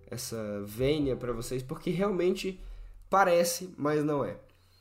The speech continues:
Daqui a pouco, esse famoso áudio será transformado em alguma notícia falsa com intuito golpista. Tenho certeza. E se eu tivesse que apostar, diria que quem produz esse tipo de coisa é alguém infiltrado. Não é possível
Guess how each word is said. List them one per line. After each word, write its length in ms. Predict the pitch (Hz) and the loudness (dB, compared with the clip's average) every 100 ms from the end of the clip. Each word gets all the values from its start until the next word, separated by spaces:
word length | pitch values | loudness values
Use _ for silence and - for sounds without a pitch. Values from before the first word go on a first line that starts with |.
| - - | -20 -8
Daqui 300 | 127 151 214 | 0 2 2
a 60 | 214 | 0
pouco, 480 | 175 214 220 160 | 4 6 6 4
esse 300 | 160 196 - | 2 2 0
famoso 520 | 170 156 151 175 151 135 | 0 2 4 2 2 4
áudio 460 | 147 151 117 101 101 _ - - - 508 494 480 480 480 - - | 6 4 0 -8 -12 _ -16 -12 -12 -12 -14 -12 -12 -12 -12 -14
será 300 | - 143 143 | -6 0 0
transformado 640 | 151 165 170 165 160 156 160 | 2 0 0 2 4 2 4
em 80 | 170 | 2
alguma 320 | 156 185 220 | 4 2 2
notícia 420 | 208 202 196 180 | 2 0 -2 -4
falsa 340 | - 139 139 | 2 2 2
com 120 | 151 156 | -2 -2
intuito 300 | 151 147 143 | -2 -4 0
golpista. 540 | 147 147 117 107 - - - | -2 -2 -6 -6 -14 -18 -4
Tenho 400 | 170 190 208 - | 0 2 2 -2
certeza. 840 | - - 175 - - 113 110 107 104 - - | -2 -2 -2 -4 -2 -2 -2 -6 -12 -20 -14
E 100 | - | -6
se 140 | 139 175 | -2 -2
eu 60 | |
tivesse 360 | 175 175 196 - | -2 2 2 2
que 60 | |
apostar, 680 | 196 196 202 - 143 143 - - - | -4 -2 -2 0 0 0 -6 -18 -8
diria 340 | 127 156 185 | -2 2 2
que 140 | 202 185 | 0 -2
quem 160 | 190 | -2
produz 500 | 202 208 165 151 208 | 2 2 2 2 2
esse 160 | 185 185 | 0 -4
tipo 180 | - 165 | -12 -12
de 60 | |
coisa 500 | 175 135 143 160 165 - | -6 0 0 0 -4 -6
é 160 | 135 196 | -2 0
alguém 240 | 165 165 | 0 -2
infiltrado. 720 | 190 - 156 123 104 107 110 - - - - | -2 -2 -4 -2 -2 -4 -6 -12 -20 -12 -2
Não 160 | 147 | 2
é 60 | 214 | 2
possível 840 | 214 202 - 156 180 170 175 175 | 2 0 0 0 -2 0 0 0